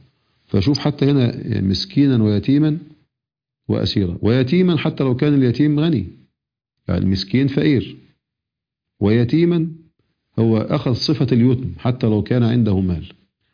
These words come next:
وأسيراً مأسور حتى لو كان عند، حتى لو كان مليونير أو ملياردير. يبقى الآية دي شملت الصنفين، من عنده ومن ليس عنده. لكن طبعًا لأن ال-، اليتم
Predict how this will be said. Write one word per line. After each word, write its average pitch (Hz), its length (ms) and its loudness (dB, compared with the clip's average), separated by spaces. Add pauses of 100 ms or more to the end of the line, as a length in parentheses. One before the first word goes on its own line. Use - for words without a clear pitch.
(160)
وأسيراً 170 760 0 (880)
مأسور 110 540 0 (680)
حتى 135 320 -2
لو 117 160 2
كان 135 180 0
عند، 127 340 2
حتى 120 260 -2
لو 110 120 0
كان 120 240 2
مليونير 107 520 0
أو 90 100 -4
ملياردير. 87 520 -2 (1700)
يبقى 92 180 0
الآية 107 220 0
دي 107 120 2
شملت 101 360 2
الصنفين، 87 560 -2 (800)
من 95 100 2
عنده 135 560 0
ومن 98 240 0
ليس 95 240 -2
عنده. 82 320 -4
لكن 165 280 0
طبعًا 139 280 0
لأن 131 320 2
ال-، 117 300 0
اليتم 107 500 0